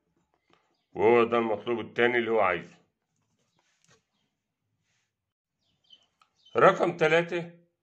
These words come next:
فيها الشكل المقابل ه نقطة خارج الدائرة، النقطة ه خارج الدائرة. اثبت أن قياس زاوية ه أصغر من قياس زاوية ب ج د.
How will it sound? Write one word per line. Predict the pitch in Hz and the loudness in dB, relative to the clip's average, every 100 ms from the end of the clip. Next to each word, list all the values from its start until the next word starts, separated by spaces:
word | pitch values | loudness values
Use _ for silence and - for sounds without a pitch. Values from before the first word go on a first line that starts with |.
| _ | _
فيها | - 170 170 | -6 -2 -2
الشكل | - 170 175 160 | -4 -10 -10 -10
المقابل | 139 - 156 160 165 - _ _ _ _ _ _ _ _ _ _ _ _ _ - | -12 -6 -4 -4 -10 -14 _ _ _ _ _ _ _ _ _ _ _ _ _ -4
ه | 175 170 | -2 -2
نقطة | 175 175 170 | -4 -6 -10
خارج | 135 165 156 143 | -6 -6 -6 -10
الدائرة، | 139 117 120 110 82 - _ _ - | -12 -8 -6 -6 -10 -20 _ _ -8
النقطة | 120 139 - 135 156 | -6 -6 -4 0 -2
ه | |
خارج | 147 156 139 120 | -2 -10 -10 -14
الدائرة. | 101 104 87 87 _ _ _ _ - | -10 -8 -8 -12 _ _ _ _ -12
اثبت | 143 135 139 | -12 -12 -8
أن | 151 143 | -4 -4
قياس | 131 147 139 | -4 -4 -4
زاوية | 123 135 120 | -6 -8 -6
ه | 143 139 139 | -4 -2 -2
أصغر | 120 120 | -4 -8
من | 123 127 | -8 -10
قياس | 123 131 127 | -10 -8 -8
زاوية | 113 135 127 | -6 -6 -6
ب | 107 | -8
ج | 139 120 123 | -8 -8 -8
د. | 113 | -6